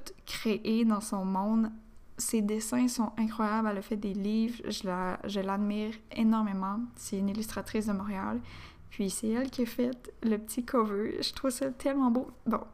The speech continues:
je dis ça, mais je l'ai pas encore vu à cent pour cent. Elle m'a juste envoyé des, des esquisses. Mais je sais pertinemment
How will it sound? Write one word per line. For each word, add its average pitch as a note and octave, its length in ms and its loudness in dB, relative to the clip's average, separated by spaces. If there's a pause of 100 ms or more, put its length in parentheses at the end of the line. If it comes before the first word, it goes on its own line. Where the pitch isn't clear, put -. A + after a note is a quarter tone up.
je A3 180 2
dis A3+ 180 2
ça, C#4+ 160 4
mais C#4+ 100 6
je A3+ 80 4
l'ai F#3+ 100 2
pas B3 180 2
encore C4 260 4
vu A3+ 160 4
à A3+ 100 2
cent A3 180 -2
pour A3 180 -8
cent. A#3+ 180 2
Elle A#3+ 80 6
m'a G#3 80 4
juste A3 180 0
envoyé A3 260 2
des, G#3 300 2
des G3+ 220 0
esquisses. - 480 -2 (520)
Mais A3+ 120 4
je G3 120 0
sais G3+ 480 2
pertinemment G3+ 600 -2